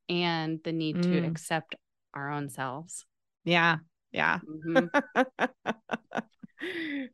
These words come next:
Speaker 2: Oh my goodness. What was it?
Speaker 1: So, go ahead.
Speaker 2: Yeah, I was gonna say, what was some of the other ones? I, we've got a whole list here that we wrote
Speaker 1: Yeah.
Speaker 2: out from all of our different <laughs> questions.
Speaker 1: Mm-hmm, mm-hmm.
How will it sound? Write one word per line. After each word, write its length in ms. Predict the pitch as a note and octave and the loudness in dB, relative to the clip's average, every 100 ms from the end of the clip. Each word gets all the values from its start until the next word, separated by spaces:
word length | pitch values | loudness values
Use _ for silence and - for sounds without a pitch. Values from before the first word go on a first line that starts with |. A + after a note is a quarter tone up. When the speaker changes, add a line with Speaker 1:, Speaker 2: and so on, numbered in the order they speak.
| _ | _
Speaker 2:
Oh 260 | F#3+ A3 A3 | 2 4 4
my 140 | F#3+ | 2
goodness. 460 | E3+ D#3+ D#3+ D#3 G3 - _ _ _ _ _ - | 0 -2 -2 -2 -4 -10 _ _ _ _ _ 4
What 140 | C4 | 8
was 180 | F#4+ - | 10 10
it? 60 | - | 10
Speaker 1:
So, 200 | A#3 A3+ - _ _ _ _ _ _ - | 8 2 -8 _ _ _ _ _ _ 2
go 120 | C#4+ | 6
ahead. 240 | C4 F3 - _ _ _ | 6 4 0 _ _ _
Speaker 2:
Yeah, 160 | A3+ D#4+ | 6 10
I 220 | F4+ G3+ | 10 10
was 160 | G#3 A3 | 8 6
gonna 220 | D#4+ D4+ | 6 6
say, 260 | - A#3+ | 4 6
what 140 | A3 A#3 | 6 6
was 160 | C#4+ | 4
some 180 | - C4+ | 2 0
of 80 | C4 | 2
the 140 | A#3 | 2
other 260 | F3+ G#3 A#3 | 4 4 4
ones? 420 | G#3+ F#3+ F#3+ F#3+ | 4 2 0 -2
I, 260 | E3 F3 C3+ | 0 2 2
we've 180 | G3+ A3+ | 2 4
got 120 | C#4+ | 4
a 80 | G#3+ | 4
whole 360 | - A3 A3 | 2 2 2
list 280 | F3+ G3 - | 0 0 -2
here 260 | G3 F3 D#3+ | -2 0 0
that 240 | D#3 D3 | -2 0
we 100 | F3+ | 2
wrote 40 | D4 | 6
Speaker 1:
Yeah. 420 | D4+ A#3+ E3+ F#3+ | 8 8 6 2
Speaker 2:
out 160 | - | 0
from 160 | - F3+ | 0 0
all 180 | E3+ F3 | 2 2
of 100 | F3+ | 2
our 140 | E3+ | 0
different 340 | E3+ F3+ E3+ - | 0 -2 -2 4
<laughs> 20 | |
questions. 380 | F#3 F3+ - B3 - C#4 - | 4 6 2 2 2 0 2
Speaker 1:
Mm-hmm, 840 | D4 - - F3+ F3+ G3 G#3+ B3+ G3+ | -2 -2 -2 -2 0 0 0 0 -2
mm-hmm. 240 | G3 | 0